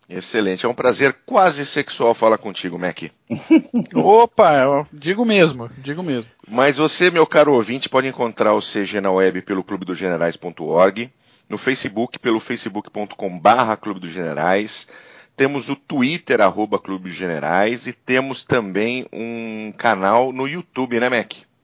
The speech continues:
Speaker 2: Exatamente, youtube ponto com barra Clube dos Generais, personalizado agora, coisa linda pra achar, hein?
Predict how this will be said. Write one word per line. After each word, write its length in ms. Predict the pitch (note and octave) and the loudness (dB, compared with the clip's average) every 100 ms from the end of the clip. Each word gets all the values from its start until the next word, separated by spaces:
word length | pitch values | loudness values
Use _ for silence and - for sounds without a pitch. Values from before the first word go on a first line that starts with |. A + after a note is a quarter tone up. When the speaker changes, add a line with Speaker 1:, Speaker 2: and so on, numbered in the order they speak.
| _ _ _ | _ _ _
Speaker 2:
Exatamente, 960 | C3+ B2 B2 F3 - A3+ F3 D#3 - | -4 0 2 0 0 -4 -2 -2 -2
youtube 760 | A#2+ C#3 C#3 _ _ - A3 G3 | 2 4 2 _ _ 0 0 0
ponto 320 | - G3+ - | 4 2 4
com 200 | - G#3 | 2 4
barra 280 | G3 A3 A3 | 6 4 4
Clube 280 | - A3 B3+ | 0 0 0
dos 140 | G#3+ | 0
Generais, 540 | E3+ A#3 A#3 E3 E3+ - | 0 0 2 2 0 0
personalizado 800 | D#3 F3 G3 G#3 G#3+ D3+ F3 F#3+ | 0 0 0 0 2 4 4 4
agora, 240 | C#3+ C3+ | 2 2
coisa 260 | - C#3+ G3 | 4 4 4
linda 280 | F3+ F#3+ | 0 -2
pra 140 | F#3 G3 | 0 0
achar, 220 | - D#3+ | 0 -2
hein? 120 | C3+ | -2